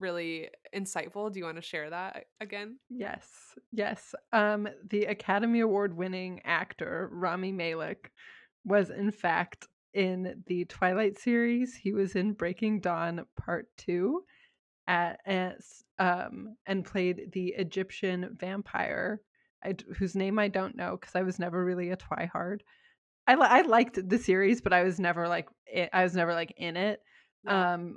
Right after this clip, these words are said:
Speaker 2: but he played hi-, the Egyptian vampire who I believe could control the different elements. So that was cool of the casting directors to cast an Egyptian actor for an Egyptian <laughs> role.
Speaker 1: Yeah, that, what a concept.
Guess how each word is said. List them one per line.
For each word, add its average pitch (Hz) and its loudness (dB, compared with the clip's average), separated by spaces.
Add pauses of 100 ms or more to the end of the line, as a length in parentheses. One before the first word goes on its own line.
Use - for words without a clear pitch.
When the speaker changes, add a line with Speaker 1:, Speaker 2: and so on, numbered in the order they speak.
(120)
Speaker 2:
but 185 -2
he - -4
played 190 0 (160)
hi-, 185 0 (260)
the 180 -2
Egyptian 185 -4
vampire 175 -2
who 180 -4
I 165 -2
believe 170 -4
could - -12
control 180 -6 (120)
the 175 -6
different 170 -10
elements. - -8 (520)
So 202 4
that 220 4
was 226 4
cool 269 6
of 220 4
the 247 0
casting 190 0
directors 170 -2
to - -12
cast - -6
an 196 0
Egyptian 180 -6
actor 175 -8
for - -6 (120)
an 180 -4
Egyptian 247 2
<laughs> - -18
role. 185 -2
Speaker 1:
Yeah, 190 0
that, 202 -4
what 214 -2
a 269 -2
concept. 190 -8